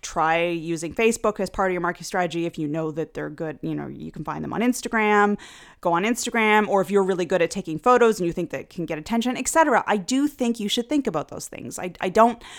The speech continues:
I don't think we should completely throw away social media.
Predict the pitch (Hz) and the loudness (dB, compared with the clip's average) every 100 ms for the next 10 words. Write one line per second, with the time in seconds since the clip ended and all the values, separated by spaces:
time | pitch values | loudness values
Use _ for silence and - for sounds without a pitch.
0 | - 208 240 262 285 - 277 220 - 262 | 0 10 10 10 4 4 4 2 0 0
1 | 277 254 233 - 208 226 226 185 180 220 | 0 0 -4 0 6 10 10 6 2 4
2 | 226 214 - 180 170 170 190 269 196 - | 4 2 0 -2 -2 -6 -4 -4 -6 -12